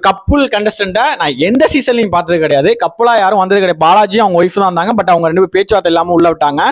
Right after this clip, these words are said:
And for the first time இந்த சீசன்ல வந்துட்டு பேசி இருக்கிற, லிவிங்ல இப்ப இருக்கிற கப்புள்ஸ் வந்து உள்ள விட்டாங்க. அது விட்டதே ஃபர்ஸ்ட் அந்த ஃபார்மேட்டே தப்பு. அப்படி இருக்கும்போது, இன்னொன்னு, சேதுபதியோட ஃப்ரெண்டு, இந்த நம்பிக்கை அங்கேயே இழந்துருச்சு, இவர் கேட்க மாட்டாரு பெருசான்னு சொல்லிட்டு. இன்னைக்கு ஆக்சுவலா என்ன இருக்குன்னா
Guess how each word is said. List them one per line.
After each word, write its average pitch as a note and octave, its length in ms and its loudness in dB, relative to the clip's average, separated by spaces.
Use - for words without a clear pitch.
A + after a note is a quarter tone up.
And E3 100 -6
for G#3 220 0
the G#3 120 2
first F#3 240 -4
time C4 300 -2
இந்த F#3 120 -2
சீசன்ல G#3 300 0
வந்துட்டு F#3 400 0
பேசி A#3+ 320 2
இருக்கிற, G#3+ 640 -2
லிவிங்ல A3 480 0
இப்ப G3+ 240 -2
இருக்கிற G#3 300 0
கப்புள்ஸ் F#3 360 -2
வந்து F3+ 220 0
உள்ள F3 200 4
விட்டாங்க. D#3 400 0
அது E3+ 160 2
விட்டதே F#3+ 240 0
ஃபர்ஸ்ட் G3+ 240 0
அந்த E3+ 200 0
ஃபார்மேட்டே G3 360 0
தப்பு. D#3+ 400 -2
அப்படி F3+ 220 -2
இருக்கும்போது, A#3 340 0
இன்னொன்னு, A#3+ 300 0
சேதுபதியோட A3+ 680 0
ஃப்ரெண்டு, F3+ 260 -2
இந்த E3 120 -4
நம்பிக்கை F#3+ 340 -2
அங்கேயே F3 360 0
இழந்துருச்சு, F3 520 -2
இவர் E3+ 200 0
கேட்க F3+ 240 -2
மாட்டாரு E3 340 2
பெருசான்னு D#3 260 0
சொல்லிட்டு. D#3 500 0
இன்னைக்கு A3 440 0
ஆக்சுவலா D#4 80 2
என்ன C#4 320 2
இருக்குன்னா A#3 680 2